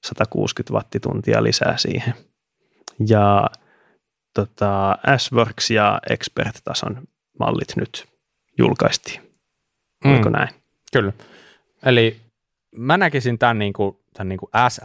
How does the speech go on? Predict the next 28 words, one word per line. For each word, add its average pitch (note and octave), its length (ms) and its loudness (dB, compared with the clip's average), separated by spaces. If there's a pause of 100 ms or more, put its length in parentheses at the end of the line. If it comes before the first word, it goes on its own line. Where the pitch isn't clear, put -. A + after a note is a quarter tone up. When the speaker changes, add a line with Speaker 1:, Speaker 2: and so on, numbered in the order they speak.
(100)
Speaker 2:
L-tuoteperheen, F2+ 960 -2
niinku, F2+ 260 -12
tällaisena F2+ 320 -4
pitkäjoustosimpana F2 1000 0 (880)
niin F2+ 220 4
sanotusti F2 460 0
kuninkaan. F2 680 2 (1040)
Mitä, E3 280 6
Speaker 1:
Mm. - 300 -4
Speaker 2:
mitäs, G3+ 280 2
Tero, C3 440 4 (540)
mitä E3+ 260 0
sä D3 140 -2
noista A#2+ 260 -2
spekseistä C3+ 720 -2
sanoisit? F2+ 560 -8 (140)
Oliko D3+ 380 0
ne B2 200 -2
ihan B2 180 -2
päivänselviä G#2 760 2
juttuja, G2+ 440 -4
kun - 160 -16
tätä F#2 220 -4
alettiin F#2 500 -2
tekemään, F2 640 -2
vai F2 400 -2 (420)
niin, F2+ 280 -4
niin F2+ 400 -4